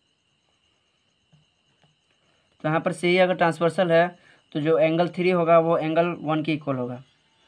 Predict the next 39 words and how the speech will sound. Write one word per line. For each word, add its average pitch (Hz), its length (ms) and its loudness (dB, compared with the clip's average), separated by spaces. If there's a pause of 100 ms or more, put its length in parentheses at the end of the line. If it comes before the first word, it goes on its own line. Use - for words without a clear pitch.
(260)
एंगल 147 300 -4
थ्री 151 180 -6
हो 160 120 -2
जाएगा 151 260 2
एंगल 147 240 -2
वन 143 180 -2
के 127 160 -8
इक्वल 120 280 -12 (480)
अल्टरनेट 143 480 0
से, 131 120 -10
ठीक 165 180 -8
है। 160 200 -4 (1040)
लेकिन 156 260 -2
हमें 175 220 0
गिवन 175 240 0
है 180 80 0
कि 180 120 -10
जो 170 160 -2
एंगल 160 300 0
वन 165 180 0
है 170 180 -2
वो 156 140 -2
एंगल 156 260 -2
टू 151 140 -8
के 139 120 -6
इक्वल 123 240 -8
है, 123 140 -14 (840)
but 151 300 0 (640)
angle 147 340 -2
one 151 160 -2
is 147 120 -4
equal 143 260 -6
to 165 120 -8 (300)
angle 143 280 -4
two। 123 180 -12
तो - 540 -12
यहाँ 175 120 4
से 160 60 -4
देखिए 185 400 0